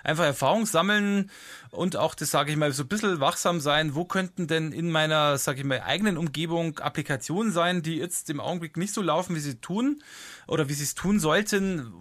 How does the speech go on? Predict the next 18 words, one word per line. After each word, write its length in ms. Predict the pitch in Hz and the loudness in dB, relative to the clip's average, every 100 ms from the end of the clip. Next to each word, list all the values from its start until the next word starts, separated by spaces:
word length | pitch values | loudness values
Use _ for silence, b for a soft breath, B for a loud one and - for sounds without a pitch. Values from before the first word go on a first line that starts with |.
| 123 | -10
Wer, 160 | 127 156 | -4 -4
wo 240 | 151 135 185 | -4 -6 -4
könnte 200 | 208 180 | -2 0
man 120 | 165 | 0
da 40 | 160 | 0
mit, 280 | 151 - | -2 -4
äh, 120 | 147 127 | -4 -2
Cloud 280 | 131 160 | 2 0
Computing 380 | - 151 151 131 | 0 -2 -2 -6
ansetzen, 520 | 80 131 135 131 143 | -4 -2 -2 -4 -4
vielleicht 300 | 120 123 120 | -4 -4 -4
einen 100 | 127 | -6
Gewinn 300 | 120 113 127 | -8 -6 -4
draus 380 | 147 101 98 - | -4 -4 -6 -8
ziehen? 220 | - 104 | -12 -10
Also 160 | 95 107 | -8 -6
durchaus 380 | - 170 147 131 | -2 0 0 -2
offen 480 | 147 - 180 175 | -4 -2 0 0